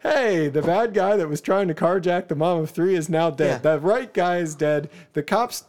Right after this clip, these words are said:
Speaker 1: didn't have to come from ten miles away
Speaker 2: Right.
Speaker 1: and save her.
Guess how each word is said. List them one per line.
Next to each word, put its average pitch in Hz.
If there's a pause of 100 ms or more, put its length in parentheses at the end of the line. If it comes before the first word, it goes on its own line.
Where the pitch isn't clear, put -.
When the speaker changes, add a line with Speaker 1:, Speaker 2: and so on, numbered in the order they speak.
(260)
Speaker 1:
didn't 185
have 170
to -
come 170
from 156
ten 160
miles 151
away 139
Speaker 2:
Right. 139
Speaker 1:
and 147
save 175
her. 226